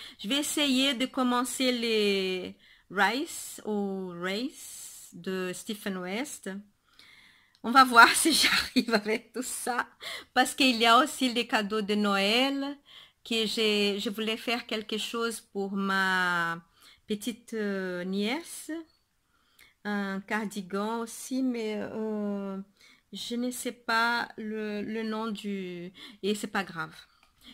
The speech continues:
Je vous montrerai, euh, après qu'il, qu'il sera commencé.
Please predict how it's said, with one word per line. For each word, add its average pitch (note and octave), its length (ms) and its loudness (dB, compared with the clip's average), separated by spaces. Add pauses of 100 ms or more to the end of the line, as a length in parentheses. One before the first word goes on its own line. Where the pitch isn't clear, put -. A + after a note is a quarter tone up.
Je A3 120 0
vous A3+ 180 4
montrerai, B3 840 4
euh, F#3 580 2 (300)
après G#3 420 -2
qu'il, F3+ 400 -8
qu'il G3+ 160 -6
sera F#3+ 400 -4
commencé. F#3+ 580 -6